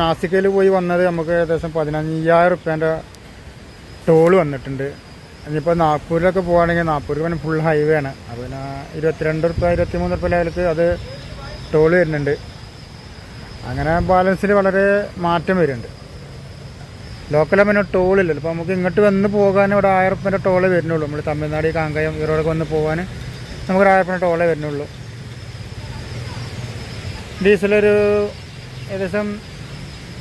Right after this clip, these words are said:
നാട്ടിൽ നിന്ന് ഫുള്ളാക്കി തിരിച്ച് നാട്ടിലെത്തി ഫുള്ളാക്കുമ്പോൾ ഒരു ഇരുപത്തിനാല്, ഇരുപത്തിമൂന്ന്, ഇരുപത്തിനാല്,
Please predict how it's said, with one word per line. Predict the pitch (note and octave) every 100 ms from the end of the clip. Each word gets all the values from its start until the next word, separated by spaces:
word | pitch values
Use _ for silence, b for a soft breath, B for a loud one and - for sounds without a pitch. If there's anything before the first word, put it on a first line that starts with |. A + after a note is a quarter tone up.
| - - - - -
നാട്ടിൽ | F3 E3+
നിന്ന് | F#3+ G3
ഫുള്ളാക്കി | F#3+ F#3+ F#3
തിരിച്ച് | F#3 F3
നാട്ടിലെത്തി | F#3 E3+ F3 F#3 - F#3+
ഫുള്ളാക്കുമ്പോൾ | F#3 F3+ E3+ F3+
ഒരു | F3+
ഇരുപത്തിനാല്, | E3 E3+ F3 F3+ F#3+ - - - - - -
ഇരുപത്തിമൂന്ന്, | D#3+ E3+ F#3+ G3 G#3+
ഇരുപത്തിനാല്, | G#3 G3+ G#3